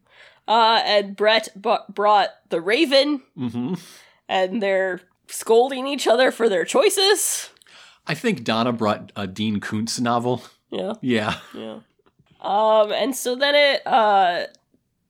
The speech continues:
Speaker 1: in their little fight, uh, Brett
Speaker 2: Neither of them thinks the other selection is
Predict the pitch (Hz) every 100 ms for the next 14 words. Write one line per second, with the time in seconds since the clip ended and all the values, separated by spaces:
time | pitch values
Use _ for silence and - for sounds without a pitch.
0 | _ - 262 254 226 220 214 202 - 214
1 | 202 196 - - _ _ _ - - 202
2 | 185 175 156 214 226 208 160 202 208 185
3 | 160 156 139 - 156 123 - 127 117 110
4 | - 113 104 - 101 92 85 -